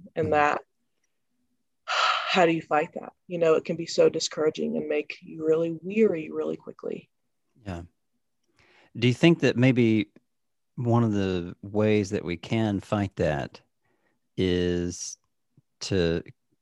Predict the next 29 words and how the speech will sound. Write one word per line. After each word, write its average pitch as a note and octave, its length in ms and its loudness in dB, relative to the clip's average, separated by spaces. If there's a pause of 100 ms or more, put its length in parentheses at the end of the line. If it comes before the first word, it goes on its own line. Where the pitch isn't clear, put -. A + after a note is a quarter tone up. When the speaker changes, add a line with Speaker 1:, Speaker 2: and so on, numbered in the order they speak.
(220)
Speaker 2:
to - 120 -2
start - 340 0 (600)
relearning A2+ 920 6
how G#2+ 180 0
to G2 120 2
cultivate F#2 680 0 (1000)
genuine A2 480 6
in-person G#2 600 0
friendships? - 760 -4 (1400)
Speaker 1:
Absolutely. E3+ 680 -12 (600)
One F3+ 320 2 (380)
hundred A3 380 6
percent. G3 420 -8 (540)
That F3 180 6
is F#3 180 2
why D#3+ 640 4
for E3 100 0
my D3+ 160 0
Upward E3 300 2
Bound, D#3+ 320 0
we E3 140 -6
have D#3+ 160 -8
a D#3+ 40 -12
summer E3 320 -2
academy D#3+ 720 -6
and D#3+ 140 -4
the D#3 60 -4
students D#3+ 380 -6
are - 320 -2